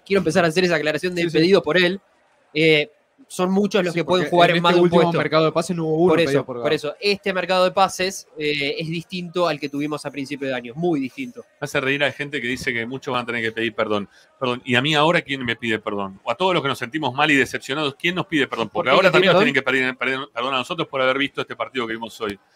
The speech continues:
Speaker 3: y esta superioridad amplísima de River. Después que las cosas se hagan mejor, puede ser. Pero en este momento tiene que ver toda de blanco por cómo hizo la contratación al principio de año. Y eso hay que pedir, a mí me van a venir a pedir perdón. ¿A vos como hincha de Racing te pide alguien perdón o no querés perdón porque vos pensás que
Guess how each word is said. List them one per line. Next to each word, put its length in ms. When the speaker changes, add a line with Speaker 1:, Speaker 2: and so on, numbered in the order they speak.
Speaker 3:
y 60
esta 160
superioridad 840
amplísima 640
de 80
River. 420
Después 260
que 60
las 100
cosas 200
se 80
hagan 160
mejor, 360
puede 200
ser. 340
Pero 80
en 60
este 140
momento 600
tiene 240
que 80
ver 180
toda 400
de 60
blanco 420
por 180
cómo 220
hizo 160
la 80
contratación 480
al 80
principio 360
de 60
año. 300
Y 60
eso 260
hay 100
que 100
pedir, 280
a 80
mí 120
me 100
van 140
a 180
venir 140
a 100
pedir 160
perdón. 260
¿A 100
vos 140
como 160
hincha 180
de 80
Racing 220
te 100
pide 180
alguien 180
perdón 340
o 80
no 120
querés 180
perdón 320
porque 160
vos 140
pensás 300
que 260